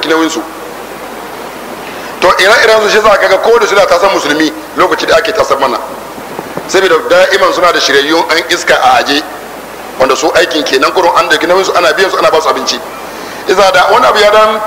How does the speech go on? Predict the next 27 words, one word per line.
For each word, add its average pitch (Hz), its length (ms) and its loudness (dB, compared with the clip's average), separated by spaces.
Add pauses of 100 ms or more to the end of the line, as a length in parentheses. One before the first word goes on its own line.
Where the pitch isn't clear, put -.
tas, 262 180 2 (1160)
nan 233 180 2
da 214 60 2
nan 202 140 2
za 208 100 4
a 170 80 4
aika, 175 280 4 (180)
ana 208 120 4 (100)
aika 202 160 2
wuri 175 240 2
ɗaya 175 140 4
za 175 80 4
a 170 80 4
aika 165 140 2
wuri 147 120 2
goma, 151 220 2
kafin 160 220 2
minti 233 140 -2
talatin 165 300 0
an 196 180 2
hadu. 135 160 -2 (1700)
Mu 220 140 2
ko 254 80 4
ba 240 80 6
haka 202 140 4
muke 170 160 2
ba. 139 120 4